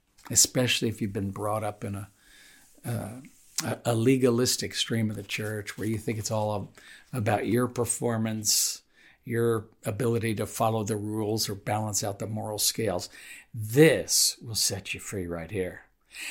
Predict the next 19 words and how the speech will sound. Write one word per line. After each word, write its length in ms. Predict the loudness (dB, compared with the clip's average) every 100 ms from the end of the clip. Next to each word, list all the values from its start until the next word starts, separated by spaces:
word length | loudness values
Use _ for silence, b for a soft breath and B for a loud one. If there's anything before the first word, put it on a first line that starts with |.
| B B
This 200 | 6 6
connection 420 | 6 6 6 4 2
between 380 | 2 2 2
Christ's 480 | 0 6 8 8 4
work 240 | 0 -2 -2
and 120 | 0
our 160 | 0
work 220 | 2 0 -2
is 100 | -6
beautifully 640 | -4 4 8 8 6 0
expressed 460 | -2 -2 -2 -2 -2
in 80 |
the 80 | -4
words 320 | -2 -2 -2
of 180 | -4 -2
Paul. 220 | -2 0
"I 100 | 0
press 340 | 0 2 4 6
on 360 | 8 8 4